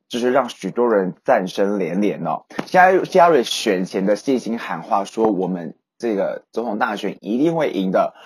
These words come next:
那就是，就说，呃，因为作弊，所以你一定会赢，所以他才会这样讲。好，这是一个蛮奇怪的逻辑啦。好，第一个，这个谣言的数字根本不正确，就是，嗯，只是实际上注册的投票人口还有总投票人数是不对的。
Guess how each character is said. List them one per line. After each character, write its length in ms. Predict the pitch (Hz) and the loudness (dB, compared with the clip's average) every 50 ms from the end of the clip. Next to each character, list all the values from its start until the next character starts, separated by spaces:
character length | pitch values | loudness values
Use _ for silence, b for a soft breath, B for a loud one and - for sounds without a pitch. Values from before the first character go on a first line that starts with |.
| B B - | B B -2
那 220 | 143 135 101 - _ _ _ _ _ _ _ _ _ _ _ | 0 0 -2 -2 _ _ _ _ _ _ _ _ _ _ _
就 140 | - - 131 | -4 -2 0
是， 80 | 135 117 | 0 0
就 100 | 104 117 | 0 0
说， 120 | 113 127 | 0 0
呃， 120 | - - | 2 2
因 120 | 131 123 120 | 2 2 2
为 100 | 127 127 | 2 2
作 220 | - - 120 107 | 2 2 2 2
弊， 100 | 104 107 | 2 0
所 120 | 95 - 104 | 0 0 0
以 60 | 104 | 0
你 60 | 90 - - | 0 0 0
一 60 | 101 | 0
定 100 | 107 127 | 0 2
会 140 | 135 135 85 | 2 2 2
赢， 140 | 90 87 78 | 0 -2 -2
所 120 | - 110 | 0 0
以 40 | 104 | -2
他 140 | - - 101 | 0 -2 -4
才 100 | 98 95 | -2 -2
会 100 | 98 101 | -2 -2
这 80 | 95 | -2
样 160 | 101 85 85 87 | -4 -6 -8 -10
讲。 160 | - - - _ _ _ | -14 -16 -16 _ _ _
好， 160 | - 104 92 | -4 -4 -2
这 120 | 92 123 135 | -2 -2 0
是 100 | 147 160 | 2 2
一 40 | 139 | 4
个 160 | 120 107 95 | 4 4 2
蛮 240 | 90 95 92 98 120 | 2 0 -2 -2 -2
奇 300 | - - - - 101 101 | -4 -8 -8 -6 -4 0
怪 220 | 117 143 131 110 | 4 4 4 4
的 100 | 92 95 | 4 0
逻 220 | 92 95 92 104 113 | 0 2 2 2 0
辑 240 | - - 90 85 | 0 -4 -6 -2
啦。 220 | 85 87 80 73 B B B B B B B - - | -2 -2 -2 -2 B B B B B B B -6 0
好， 180 | - 120 113 120 | 2 4 4 4
第 180 | - 196 233 | 4 4 4
一 40 | 240 | 6
个， 160 | - 190 135 | 6 4 4
这 80 | 123 185 | 4 4
个 60 | 180 | 6
谣 140 | 147 135 127 | 6 6 6
言 100 | 127 127 | 6 4
的 60 | 127 | 2
数 200 | 127 - 156 147 | 2 2 2 2
字 160 | 123 131 139 | 2 2 0
根 100 | - 135 | 0 0
本 120 | 127 120 101 | 0 -2 -2
不 140 | - 107 110 | -2 -4 -2
正 220 | - 131 120 110 | 0 0 0 0
确， 260 | 98 - - 127 107 95 | -2 -2 -2 0 0 0
就 120 | - 113 | -2 -4
是， 360 | - - 131 120 113 107 95 | 0 2 4 4 4 2 0
嗯， 160 | 76 107 117 - | 0 -2 -4 -6
只 200 | - - - 143 | -4 -4 -2 -2
是 220 | - - 202 180 | 2 2 2 2
实 220 | 151 - - 135 135 | 0 0 -2 -2 2
际 160 | 170 185 180 | 4 4 4
上 260 | 156 170 151 135 131 | 4 4 2 2 2
注 160 | - 160 147 | 2 2 2
册 160 | 135 - 143 | 4 4 4
的 80 | 123 110 | 4 4
投 140 | - - 110 | 2 0 2
票 160 | 107 120 113 | 4 6 6
人 260 | 110 101 92 92 101 | 6 4 2 0 -2
口 260 | 98 - - 104 - - | -4 -2 -2 -2 -2 0
还 140 | - - 110 | 2 2 4
有 120 | 110 117 | 4 4
总 220 | - - 98 92 | 2 0 -2 -2
投 120 | 95 101 95 | -2 -4 0
票 160 | 101 120 113 | 2 2 4
人 160 | 104 92 90 98 | 4 2 0 -2
数 140 | 98 107 | -4 -4
是 80 | 101 110 | -4 -4
不 220 | 98 - - 92 | -6 -6 -8 -8
对 320 | 92 - - 147 110 92 - | -4 0 2 2 2 2 -2
的。 200 | - - - | -6 -8 -10